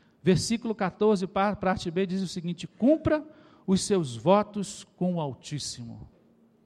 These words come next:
Irmãos, Deus espera de nós em dois mil e sete, a partir de dois mil e sete,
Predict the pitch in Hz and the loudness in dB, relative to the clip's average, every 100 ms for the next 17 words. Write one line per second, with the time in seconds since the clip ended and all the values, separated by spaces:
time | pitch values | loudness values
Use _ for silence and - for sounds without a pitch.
0 | _ _ _ _ _ _ 127 131 240 262 | _ _ _ _ _ _ -10 -4 -4 -4
1 | - - - - 135 120 170 214 240 - | -6 -10 -12 -14 -16 2 2 4 -2 -8
2 | - - - 143 - - 160 185 196 196 | -12 -14 -14 -12 -12 -8 -6 -6 -10 -18
3 | _ _ _ 117 139 123 160 185 196 - | _ _ _ -6 -4 0 0 -2 -8 -16
4 | - _ _ _ _ _ _ _ _ _ | -20 _ _ _ _ _ _ _ _ _
5 | _ - 208 214 185 180 247 - 131 110 | _ -4 0 0 0 -2 -4 -4 -6 -6
6 | - - - - - - - - - _ | -12 -14 -12 -10 -10 -10 -14 -18 -20 _
7 | _ - 180 196 - - 269 285 247 240 | _ -8 -6 -6 -2 0 2 0 0 -4
8 | 233 247 - - 113 - - - | -4 -6 -10 -14 -14 -18 -20 -20